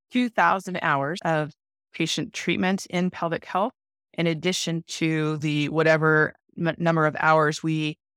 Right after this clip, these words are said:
quantify as required for continuing education hours, and the skills that are necessary for that designation. And they need to have a mentor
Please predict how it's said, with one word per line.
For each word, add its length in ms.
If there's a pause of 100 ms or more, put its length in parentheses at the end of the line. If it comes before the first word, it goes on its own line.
(120)
quantify 720
as 240
required 560
for 240
continuing 480
education 600
hours, 600 (420)
and 540
the 120
skills 960 (340)
that 100
are 460 (180)
necessary 840 (180)
for 260
that 200
designation. 760 (460)
And 220
they 460
need 260
to 60
have 260
a 80
mentor 800